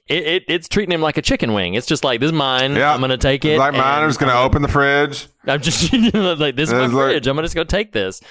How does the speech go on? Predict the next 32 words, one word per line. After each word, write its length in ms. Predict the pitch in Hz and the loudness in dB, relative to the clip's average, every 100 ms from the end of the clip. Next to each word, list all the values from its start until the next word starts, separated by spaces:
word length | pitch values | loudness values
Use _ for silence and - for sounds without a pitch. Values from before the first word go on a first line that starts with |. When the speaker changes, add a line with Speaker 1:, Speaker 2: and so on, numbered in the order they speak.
| - - | -20 -8
Speaker 1:
It 60 | 131 | -2
belonged 320 | 123 123 139 | 0 0 -2
to 60 | 143 | -4
somebody 280 | 156 156 165 | -4 -2 -2
else." 180 | 147 - - - | -4 -6 -14 -6
Speaker 2:
Mm, 220 | 117 127 | -2 0
Speaker 1:
Um, 200 | 160 135 | 0 0
Speaker 2:
steak. 500 | 113 113 113 98 - - - - | -2 -2 -2 -4 -10 -12 -8 -2
Speaker 1:
<laughs> 680 | - 180 208 - 185 151 | 2 4 2 0 -8 -6
but 180 | 165 202 | -2 0
that's, 300 | 175 220 - - | 2 0 0 -4
like, 260 | 151 143 127 | -2 -2 0
that 120 | 202 | 0
was 120 | 202 | 0
a 80 | 156 | -2
genuinely 540 | 120 160 175 143 131 | -2 -4 -4 -4 -4
sort 220 | 117 131 | -2 0
of 60 | 113 | -2
harrowing 460 | 98 151 151 117 110 | -2 -2 -2 -2 -4
moment. 400 | 131 160 120 107 | -4 -4 -6 -2
But 200 | 135 - | -2 -2
even 360 | 160 170 156 131 | -2 -2 -2 -2
then, 260 | 147 156 | 0 0
I 80 | 139 | -2
had 120 | 127 | -2
forgotten 520 | - 117 120 151 147 | -4 -2 0 -2 -2
how 260 | 113 113 101 | -6 -2 -2
it's 140 | 95 | -4
followed 480 | - 123 151 143 101 | -4 -2 0 0 0
by 200 | 98 98 | 0 0
their 320 | 95 107 104 | 0 0 2
rampant 800 | 98 92 104 123 139 117 101 - | 0 -2 -2 -2 0 0 -2 -6